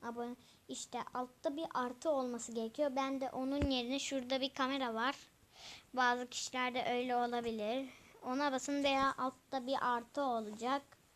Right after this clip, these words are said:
Bakın şu aboneliklere bastım. Şuralarda falan işte. Oralarda bir yerde olacak. İşte.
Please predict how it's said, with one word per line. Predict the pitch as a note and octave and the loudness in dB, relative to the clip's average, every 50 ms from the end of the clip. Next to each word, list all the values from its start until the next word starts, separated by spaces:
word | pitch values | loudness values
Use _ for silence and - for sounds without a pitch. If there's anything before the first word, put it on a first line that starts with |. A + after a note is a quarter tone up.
| - - - - _ - - - _ _ | -20 -20 -20 -20 _ -20 -20 -20 _ _
Bakın | B3 B3+ B3 - B3 B3 | -12 -12 -8 -8 -8 -8
şu | - - C4 B3 A3 | -6 -4 -4 -2 -2
aboneliklere | - B3 A#3 A#3+ B3 B3 B3 A#3+ A#3+ A#3 A#3 - _ B3 A#3 A#3 A#3 A#3 | -2 -2 -2 -4 -4 -4 -4 -4 -6 -8 -10 -12 _ -12 -12 -10 -10 -10
bastım. | A#3+ B3 - - - - B3 B3 B3 | -10 -10 -12 -14 -12 -10 -10 -10 -10
Şuralarda | - - C4+ B3+ A#3+ B3 A#3+ A#3+ A#3+ A#3+ A#3+ A#3+ A#3+ B3 B3 B3 | -8 -8 -8 -6 -4 -6 -6 -4 -6 -6 -6 -6 -6 -6 -6 -8
falan | - - B3+ A#3+ A#3+ A#3+ A#3 A3+ A3+ | -6 -8 -8 -6 -4 -4 -4 -4 -6
işte. | A3+ A3+ - - - - B3 A#3+ B3 B3 - - - - - - _ _ - | -6 -8 -10 -12 -12 -10 -8 -8 -8 -8 -12 -20 -20 -20 -20 -20 _ _ -6
Oralarda | - D4 D4 C#4+ C#4+ C#4 C#4 C4+ C4+ C4+ C4 C4+ C4+ C4 | -2 -2 0 0 0 0 0 -2 -2 -4 -4 -4 -4 -4
bir | C4 C4+ | -2 -2
yerde | C4+ C4 C4 C4 C4+ - - - - _ _ - | -2 -2 -4 -6 -8 -12 -16 -16 -16 _ _ -6
olacak. | C4+ C4 C4 C4 B3+ B3 B3 C4 C#4 C#4+ C#4 - - - - - - - - - - - - - - - C#4+ - - - - - - - _ _ _ - - - - D#4+ | -4 -4 -4 -6 -6 -4 -2 -2 -2 -2 -4 -8 -18 -20 -20 -20 -20 -20 -20 -20 -20 -20 -20 -20 -20 -20 -20 -20 -20 -20 -20 -20 -20 -20 _ _ _ -20 -20 -20 -16 -16
İşte. | C#4+ - - - - - C4+ C4 | -14 -14 -16 -18 -16 -12 -10 -10